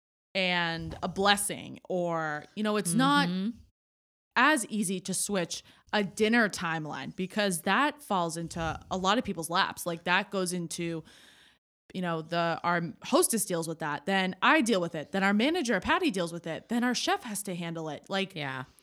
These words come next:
Speaker 1: and especially where we do do two weddings at the same time. So at Lakeview, we have two different ballrooms.
Speaker 2: Yep.
Speaker 1: But we
Speaker 2: And you
Speaker 1: always do
Speaker 2: stagger the times.
Speaker 1: We stagger the times. Yeah. So again, nothing is shared. Um,
Speaker 2: Yep.
Speaker 1: outside spaces are different, but it's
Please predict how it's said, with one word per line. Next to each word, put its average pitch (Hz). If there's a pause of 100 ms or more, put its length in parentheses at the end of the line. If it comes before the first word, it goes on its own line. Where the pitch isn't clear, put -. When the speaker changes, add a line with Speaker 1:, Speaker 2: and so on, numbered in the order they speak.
(220)
Speaker 1:
and 240
especially 277
where 196
we 214
do 247
do 330
two 247
weddings 196
at 180
the 175
same 165
time. 156
So -
at 185
Lakeview, 208
we 180
have 160
two -
different 240
ballrooms. 190
Speaker 2:
Yep. 175 (480)
Speaker 1:
But -
we 220
Speaker 2:
And 208
you 214
Speaker 1:
always 240
do 294
Speaker 2:
stagger 240
the 151
times. 139
Speaker 1:
We 359
stagger 403
the 349
times. 208
Yeah. 277
So 233 (240)
again, 185
nothing 196
is 190
shared. 160 (240)
Um, 143 (140)
Speaker 2:
Yep. 196
Speaker 1:
outside 175
spaces 170
are 175
different, 220
but 202 (840)
it's -